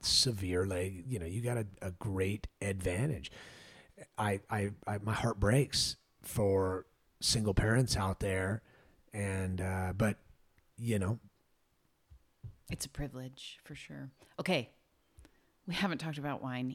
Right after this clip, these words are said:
Speaker 2: even a little bit.
Speaker 1: Not even a little bit.
Speaker 2: Which is why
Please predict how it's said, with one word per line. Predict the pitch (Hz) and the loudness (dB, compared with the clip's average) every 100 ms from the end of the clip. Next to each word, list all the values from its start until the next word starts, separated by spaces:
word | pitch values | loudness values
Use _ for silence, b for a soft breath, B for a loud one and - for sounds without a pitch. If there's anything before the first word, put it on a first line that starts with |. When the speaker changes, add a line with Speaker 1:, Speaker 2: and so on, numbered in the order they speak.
| - - | -8 -2
Speaker 2:
even | 208 202 233 226 - | 0 4 4 2 2
a | 185 | 4
little | 175 180 185 | 8 8 8
bit. | 160 170 - - - - | 6 2 0 -18 -12 2
Speaker 1:
Not | 117 131 | 8 8
even | 117 | 8
a | 104 | 6
little | 95 | 4
bit. | 87 87 - | 0 -6 -4
Speaker 2:
Which | 165 | 0
is | 180 147 | 0 0
why | 156 160 202 196 185 180 175 | -6 0 6 6 8 6 4